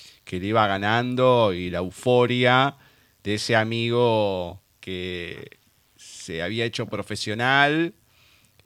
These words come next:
eh, que en el barrio, el equipo donde él empezó, que iban a jugar a la plaza, habían perdido los últimos nueve encuentros, diez, ya no me acuerdo.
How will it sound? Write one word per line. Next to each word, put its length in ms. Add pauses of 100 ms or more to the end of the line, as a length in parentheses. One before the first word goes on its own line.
(100)
eh, 120
que 100
en 80
el 140
barrio, 1040
el 100
equipo 680
donde 300
él 60
empezó, 960
que 220
iban 160
a 60
jugar 180
a 40
la 140
plaza, 520
habían 260
perdido 420
los 240
últimos 360
nueve 260
encuentros, 800
diez, 340
ya 80
no 80
me 80
acuerdo. 520